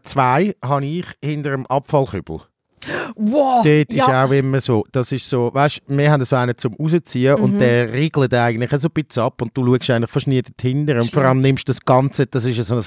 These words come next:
Speaker 1: Gestell an, wo man eigentlich auch kann rausnehmen kann.
Speaker 2: Ja.
Speaker 1: Und wenn nachher dort und unter dem Gestell anschaust und so, und da kommt auch, das ist auch irgendwie,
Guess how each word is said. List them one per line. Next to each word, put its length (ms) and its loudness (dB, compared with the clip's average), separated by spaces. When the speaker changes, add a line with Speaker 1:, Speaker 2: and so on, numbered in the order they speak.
Speaker 1:
Gestell 400 -2
an, 380 2
wo 100 -2
man 120 -2
eigentlich 260 -2
auch 120 -4
kann 160 -2
rausnehmen 440 -4
kann. 60 -6
Speaker 2:
Ja. 160 -2
Speaker 1:
Und 140 0
wenn 160 2
nachher 300 0
dort 300 2
und 200 -4
unter 380 4
dem 320 2
Gestell 320 -2
anschaust 360 0
und 120 -4
so, 100 -4
und 140 -4
da 80 0
kommt 240 -2
auch, 400 -2
das 180 -8
ist 60 -6
auch 100 -4
irgendwie, 300 -4